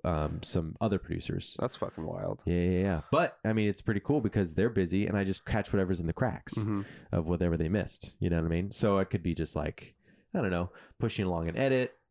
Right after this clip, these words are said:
Speaker 1: or, uh, maybe, like, getting together a shoot.
Speaker 2: Mm-hmm.
Speaker 1: Just little t-, simple things.
Speaker 2: This is, like, year three in the industry, and you're like, you're, like, making a
Speaker 1: moves, dude.
Speaker 2: Upward, upward thing.
Speaker 1: Seriously. I think it's just because I, I was,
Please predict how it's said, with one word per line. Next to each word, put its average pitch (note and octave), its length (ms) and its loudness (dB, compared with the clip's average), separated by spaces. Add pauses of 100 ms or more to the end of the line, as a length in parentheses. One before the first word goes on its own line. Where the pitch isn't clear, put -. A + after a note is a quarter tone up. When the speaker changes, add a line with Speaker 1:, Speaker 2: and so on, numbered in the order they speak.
(120)
Speaker 1:
or, E2+ 240 2
uh, D#2+ 200 2
maybe, E2+ 240 0
like, D#2 200 -2
getting F2+ 180 0
together E2 300 -2
a D#2 40 -4
shoot. A2+ 420 0
Speaker 2:
Mm-hmm. G2+ 340 -2 (180)
Speaker 1:
Just C3 220 -2
little B2 160 2
t-, - 100 -10
simple A2+ 320 -2
things. F2 380 0
Speaker 2:
This F#3 80 2
is, B3 60 0
like, F3 180 0
year D#3 160 2
three D#3 180 2
in C#3+ 80 2
the B2+ 80 2
industry, D3 320 2
and G#2 80 0
you're A2 140 2
like, G2+ 220 0 (100)
you're, A2+ 200 2
like, G2+ 200 0
making A2+ 240 0
a F#2+ 240 0 (440)
Speaker 1:
moves, G2+ 320 2
dude. E2+ 160 4
Speaker 2:
Upward, B2 280 2 (100)
upward A#2+ 320 -2
thing. - 380 -2
Speaker 1:
Seriously. A2+ 520 0
I E3+ 80 2
think G3 140 4
it's - 100 0
just D3+ 140 -4
because C3 260 2
I, A2 140 4
I G#2+ 180 4
was, G2+ 200 0